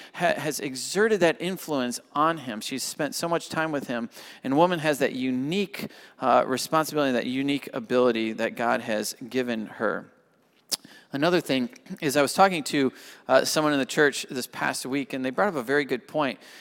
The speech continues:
A-, and they said this, when a young man is looking for a wife, in addition to other questions, one of the questions that he should be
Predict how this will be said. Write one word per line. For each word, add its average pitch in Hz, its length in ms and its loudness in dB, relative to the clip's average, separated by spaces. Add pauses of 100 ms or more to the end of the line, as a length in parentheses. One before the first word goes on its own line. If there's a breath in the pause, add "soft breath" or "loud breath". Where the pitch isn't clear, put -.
(180 loud breath)
A-, - 160 -6
and 165 140 -4
they 165 80 -2
said 156 260 0
this, 147 360 0
when 156 240 -2
a 147 340 -2
young 175 440 -2
man 180 220 0
is 135 160 0
looking 147 400 0
for 147 400 2
a 131 80 0
wife, - 680 -4 (520 loud breath)
in 180 300 -6
addition 196 320 0
to 160 100 4
other 175 160 6
questions, 147 440 2
one 175 200 2
of 233 60 0
the 214 60 2
questions 190 440 2
that 165 140 0
he 151 140 -8
should 147 360 -6
be 135 300 -4